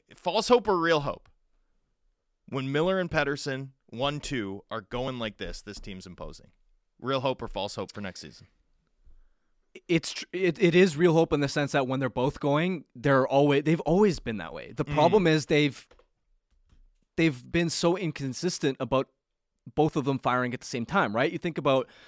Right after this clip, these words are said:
Speaker 2: since Miller and Pettersson have been on the same team, right? Nineteen twenty season,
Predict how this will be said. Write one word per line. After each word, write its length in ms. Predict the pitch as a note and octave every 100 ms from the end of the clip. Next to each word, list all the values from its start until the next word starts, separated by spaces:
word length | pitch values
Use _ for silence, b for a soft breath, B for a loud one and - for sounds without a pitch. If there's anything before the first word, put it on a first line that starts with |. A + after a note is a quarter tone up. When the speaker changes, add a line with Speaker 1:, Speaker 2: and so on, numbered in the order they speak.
| b b b b
Speaker 2:
since 520 | - F3+ G3+ - - - _ _ _ _ D3
Miller 480 | C#3+ C#3 C3+ C3
and 220 | C3 C3 A#2
Pettersson 400 | B2+ B2+ - B2
have 100 | A2+
been 140 | A#2+
on 60 | A2+
the 40 |
same 220 | A2+ G#2
team, 200 | - E2+
right? 200 | E2 C3+ _ b b b
Nineteen 280 | C#3 D3+ D3+
twenty 220 | C#3+ C#3
season, 420 | C#3 A#2+ B2+